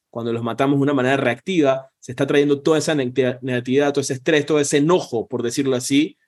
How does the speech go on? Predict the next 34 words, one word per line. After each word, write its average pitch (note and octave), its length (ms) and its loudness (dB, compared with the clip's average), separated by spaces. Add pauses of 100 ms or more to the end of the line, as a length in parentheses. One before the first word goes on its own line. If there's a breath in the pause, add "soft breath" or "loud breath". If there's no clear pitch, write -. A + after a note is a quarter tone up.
(220)
del C3+ 180 0
animal D#3 500 2
y D3 80 4
de C#3+ 60 4
ese C#3+ 180 -2
proceso E3 760 -2 (500)
a C3 60 -8
su D#3+ 220 2
alma, C#3+ 380 2
y C#3 80 -2
por C#3+ 140 2
eso D3 160 0
la C#3+ 80 0
persona C3+ 260 -4
siempre C3 220 -6
está C3+ 160 -6
enojada C#3 500 2
o C3 120 2
estresada C3+ 680 0
o B2+ 40 -6
con A#2+ 140 -10
miedo. B2+ 160 0
Entonces, C3+ 480 -2 (320 soft breath)
todo F#3+ 220 2
eso G3+ 180 0
son F#3+ 180 0
herramientas D#3+ 460 -2
que C#3+ 120 -2
traen D3+ 280 0
más D3 200 -4
balance D3 640 0
en A2+ 120 -8
la A2+ 100 -4
vida A#2 400 -2